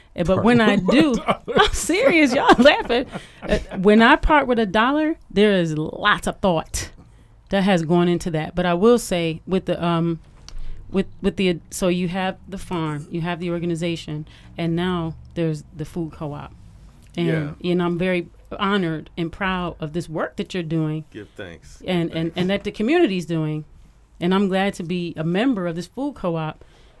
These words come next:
Speaker 1: And I'm very excited to see, like, that's moving forward, you know, like, like, in a great way.
Speaker 3: So maybe I should say a li-, little bit about that. And I'm very glad to be in community with all of y'all. It's a
Speaker 1: Mm-hmm.
Speaker 3: beautiful thing. It's al-,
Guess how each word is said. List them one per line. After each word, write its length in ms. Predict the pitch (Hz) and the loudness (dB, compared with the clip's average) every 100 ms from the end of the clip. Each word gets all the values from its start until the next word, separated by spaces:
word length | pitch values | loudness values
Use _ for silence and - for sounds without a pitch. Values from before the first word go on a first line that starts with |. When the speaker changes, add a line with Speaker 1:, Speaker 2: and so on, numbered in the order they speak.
| - | -6
Speaker 1:
And 200 | 170 170 | -2 -2
I'm 120 | 165 | -2
very 180 | 185 185 | -2 -4
excited 400 | 170 190 190 156 | -6 -8 -8 -8
to 60 | |
see, 240 | 156 175 165 | -10 -8 -8
like, 200 | 147 151 _ | -10 -12 _
that's 460 | 185 180 - - - - _ - | -6 -6 -8 -18 -20 -20 _ -8
moving 380 | 180 190 196 180 | 0 2 2 -2
forward, 600 | 170 220 247 196 165 - - - | -4 -2 -2 -2 -6 -10 -18 -12
you 140 | - 185 | -4 -2
know, 200 | 185 190 | 0 -2
like, 280 | 175 160 - | -4 -6 -8
like, 220 | 160 151 _ | -10 -10 _
in 100 | 170 | -4
a 80 | 156 | -2
great 460 | 147 147 190 208 202 | -6 -6 -4 -4 -4
way. 440 | 208 180 139 - - - - - _ - | -2 -2 -6 -16 -20 -20 -20 -20 _ -18
Speaker 3:
So 120 | 113 | -12
maybe 200 | 127 143 | -10 -6
I 40 | 135 | -8
should 180 | 127 113 | -8 -10
say 120 | 113 | -8
a 60 | |
li-, 200 | 110 123 131 | -6 -8 -8
little 220 | 120 123 | -8 -6
bit 120 | 110 101 | -8 -10
about 260 | 85 95 | -8 -8
that. 160 | 90 - | -8 -8
And 80 | 98 | -6
I'm 220 | 104 98 | -4 -4
very 180 | 98 113 | -2 -4
glad 220 | 101 101 92 | -2 -4 -4
to 40 | |
be 120 | 92 | -6
in 100 | 90 | -6
community 580 | 82 92 98 90 - 90 | -6 -6 -6 -6 -8 -10
with 220 | 82 80 | -8 -12
all 220 | - 90 87 | -8 -6 -6
of 60 | |
y'all. 440 | 80 73 69 65 - _ _ - | -10 -12 -14 -16 -20 _ _ -16
It's 180 | 107 98 | -14 -12
a 40 | |
Speaker 1:
Mm-hmm. 60 | 80 | -10
Speaker 3:
beautiful 320 | 90 85 80 | -10 -10 -12
thing. 200 | 82 80 | -10 -10
It's 140 | 80 110 | -10 -4
al-, 140 | 110 | -4